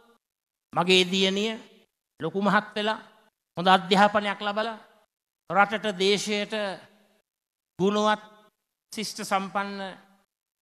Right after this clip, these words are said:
උගත් බුද්ධිමත් පුරවැසියෙක් බවට පත් කිරීම.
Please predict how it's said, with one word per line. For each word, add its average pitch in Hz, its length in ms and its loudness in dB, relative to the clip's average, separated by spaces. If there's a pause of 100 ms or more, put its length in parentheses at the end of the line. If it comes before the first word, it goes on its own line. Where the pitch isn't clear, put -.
උගත් 185 360 0
බුද්ධිමත් 185 480 -6 (160)
පුරවැසියෙක් 180 540 -6
බවට 170 380 -6
පත් 180 140 -16 (120)
කිරීම. 113 220 -20